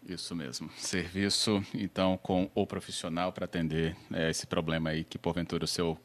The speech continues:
é, pet enfrentar. Beleza. Respondido? Mito. É isso, Tati. Obrigado por hoje, por todas as explicações que você trouxe aqui pro nosso cotidiano.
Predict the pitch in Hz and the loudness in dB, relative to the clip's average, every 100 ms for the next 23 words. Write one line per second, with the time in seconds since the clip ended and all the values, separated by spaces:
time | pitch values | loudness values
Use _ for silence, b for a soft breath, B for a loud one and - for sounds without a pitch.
0 | - - 87 82 78 76 - 80 - 82 | -8 -2 0 0 -2 -2 -2 -4 -4 -6
1 | - 80 - 60 - b b - - 85 | -4 -4 -2 -2 -2 b b -18 -8 -4
2 | 92 73 69 73 - 92 - 101 95 127 | -2 -2 0 -2 0 -2 0 0 2 2
3 | 127 - 95 95 98 - - 98 82 - | 0 -4 -2 0 0 -2 4 4 4 -2
4 | B B B B B 101 101 110 104 - | B B B B B 2 4 4 2 8
5 | 120 113 120 135 120 120 110 113 110 120 | 8 8 6 6 8 8 8 6 10 10
6 | 123 120 - 104 - 110 110 107 101 95 | 8 6 2 2 6 6 8 6 6 0
7 | - - 95 87 87 - 92 92 - 90 | 0 4 4 4 -4 -2 0 0 0 -2
8 | - 85 87 85 80 - - 80 85 80 | -2 -4 -2 0 0 0 -4 -4 -2 -2
9 | - 82 80 80 76 57 | -4 -6 -6 -4 -6 -8